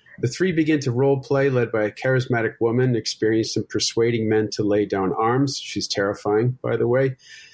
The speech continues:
Suddenly, a rebel group lashes out in a distant country, destroying the tenuous priest, this tenuous peace, not priest, I say,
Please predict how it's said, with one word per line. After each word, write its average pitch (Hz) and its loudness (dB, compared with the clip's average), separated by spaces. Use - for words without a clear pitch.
Suddenly, 185 4
a 151 6
rebel 147 2
group 135 -2
lashes 123 -2
out 120 2
in 120 -2
a 110 -6
distant - -4
country, 156 0
destroying 107 -2
the 95 -2
tenuous 104 -2
priest, - -2
this - -4
tenuous 113 -2
peace, 110 -2
not 98 -4
priest, 90 -4
I 87 -4
say, - -8